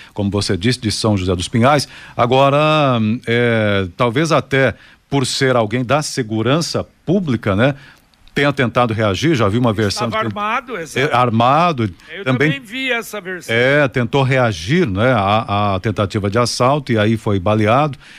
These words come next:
Speaker 1: Então, é, só temos a lamentar. Muito triste o que aconteceu e era muito querido, viu? São José dos Pinhais lá, uma, um registro lá, os próprios guardas municipais, né, publicam suas manifestações pelo que se percebe, era alguém que tinha um bom trabalho lá na cidade.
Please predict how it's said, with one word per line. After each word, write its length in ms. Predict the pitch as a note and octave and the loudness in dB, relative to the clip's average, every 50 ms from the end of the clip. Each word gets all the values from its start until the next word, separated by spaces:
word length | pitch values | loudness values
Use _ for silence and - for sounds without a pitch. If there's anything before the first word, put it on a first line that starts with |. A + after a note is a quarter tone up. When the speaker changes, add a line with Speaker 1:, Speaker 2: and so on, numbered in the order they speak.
| - - | -16 -4
Speaker 1:
Então, 460 | - F#3+ G3+ G#3+ G#3+ G#3 F#3+ E3+ D#3+ - | -2 0 0 2 0 0 -2 -4 -6 -6
é, 260 | - - C3 C#3+ - E3 D#3 D3 - F#3 G3+ F3+ C#3 | -6 -6 -8 -8 -10 -10 -12 -12 -4 -2 -2 0 2
só 140 | - G#3+ | 0 0
temos 240 | G#3 A#3+ A#3 G#3 D#3+ | 2 4 2 4 4
a 60 | E3+ | 4
lamentar. 360 | E3 D#3 D3 B2+ A2 - F2 F2 | 4 4 2 0 0 -2 -6 -6
Muito 160 | G#2+ - B2+ | -8 -10 -14
triste 360 | - - D#3 E3+ F#3 E3 - | -10 -4 -2 0 0 0 0
o 20 | |
que 80 | - C3+ | -2 -2
aconteceu 680 | A2+ - C3 B2 A2 A2+ G#2 - - - C#3+ D3+ E3 - - - - - | 0 2 0 0 2 2 0 0 0 2 2 2 2 0 -4 -14 -20 -6
e 160 | - D#3+ F3 F3+ | -2 0 2 4
era 160 | F3+ G3 G3 | 4 4 4
muito 220 | F3+ G#3+ A3 - | 2 2 0 2
querido, 420 | - A3+ G3+ E3+ F3+ F3+ C3 A2 G#2 | 2 2 4 4 4 2 2 0 0
viu? 440 | G#2 C3+ D3 B2+ G#2 F#2+ F#2 F2 | 2 0 0 0 0 -2 -4 -6
São 180 | - - B2+ C3 | -8 -6 -6 -4
José 140 | G#2 B2 A#2+ | -2 -2 -2
dos 160 | A#2 A#2+ - | -2 -4 -4
Pinhais 380 | - C3 A2 A2+ A#2 A#2 G#2+ G2 | -2 2 4 4 4 2 2 2
lá, 300 | G#2 G#2+ B2+ C#3+ C3 G#2 | 2 2 4 4 2 2
uma, 320 | G#2+ A#2 A#2 G2+ E2 - - - - - - | 0 0 0 0 -2 -4 -8 -16 -20 -12 -10
um 60 | F#2+ | -4
registro 560 | F#2+ A2 G2+ D#2+ D2+ A2 C#3+ D3 - - F2+ | -2 -2 -2 0 0 0 0 0 -2 -2 0
lá, 80 | G2+ A#2+ | 2 2
os 100 | A#2 - | 0 0
próprios 440 | - A#2 A2+ A#2+ - C3 G#2+ F2 - | -2 0 0 0 0 0 -2 -2 0
guardas 560 | - G#2 A2+ B2+ C#3+ C#3+ B2 A2 G2+ F2+ - | 0 2 4 4 4 2 0 -2 -4 -4 -4
municipais, 720 | G2 F#2+ G2+ G2 - - - - G#2 A2+ B2+ A2+ - - - - - - _ _ - - - _ _ F2 D#2 | -4 -2 -2 -2 -2 -4 -2 0 0 2 2 0 -4 -8 -14 -20 -20 -20 _ _ -20 -20 -20 _ _ -14 -8
né, 280 | G2 G2 A#2 B2+ A#2 E2+ D2+ D#2+ G2 - | -2 0 2 2 0 0 -4 -8 -12 -4
publicam 480 | - C#3+ A2 A2 C#3+ G3+ G3+ - B2+ G#2 | -2 -2 0 2 0 0 0 -2 -4 -4
suas 240 | - - A2+ G2+ | -2 -2 -2 0
manifestações 920 | F2+ B2 A#2 A2+ G#2+ - A#2+ G#2+ - - A2 G#2 - - B2 C#3+ D#3+ D#3 - - - - - - _ _ _ - | 0 0 0 0 0 0 -2 -2 0 0 0 0 0 2 2 2 2 0 -4 -10 -20 -20 -20 -20 _ _ _ -2
pelo 240 | C#3+ C#3 C#3+ D3 | 0 2 2 0
que 80 | C#3 - | -2 -4
se 60 | - | -4
percebe, 500 | - D#3 C#3 B2+ - - C3+ C3 C3 C3+ | 0 0 2 2 0 0 0 0 0 0
era 140 | C#3+ D3+ D#3+ | 0 0 0
alguém 360 | D#3+ D3 A#2+ B2 B2+ C3+ D3+ | -2 0 0 2 2 2 2
que 160 | C#3+ - E3 | 0 -4 -6
tinha 160 | C#3+ - D3+ D3 | -4 -2 0 2
um 40 | |
bom 160 | B2 B2+ - - | 2 2 2 2
trabalho 460 | - D3+ B2+ G#2 A#2 B2 B2+ A#2 A2 | 2 2 2 4 2 2 2 2 2
lá 120 | A2 A2 | 2 2
na 80 | A2 G2+ | 0 0
cidade. 320 | - - E2+ D2 - - | -2 -6 -10 -12 -12 -16